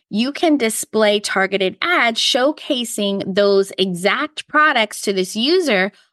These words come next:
when they visit other websites or other social media platforms, reminding them of what they liked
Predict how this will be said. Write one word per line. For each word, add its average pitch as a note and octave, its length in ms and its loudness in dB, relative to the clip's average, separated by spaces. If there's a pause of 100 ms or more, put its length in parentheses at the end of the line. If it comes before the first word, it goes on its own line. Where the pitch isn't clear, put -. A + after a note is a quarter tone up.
when B3 240 0
they B3 140 0
visit A#3 380 0 (120)
other B3 400 0
websites F#3 720 -2
or - 220 -2
other B3 300 2
social G3 400 0
media F#3 320 0
platforms, G#3+ 760 -2 (400)
reminding A#3+ 840 2
them F3+ 320 0 (140)
of A#3 120 0
what G#3+ 400 -4
they G#3+ 160 0
liked F3+ 500 -4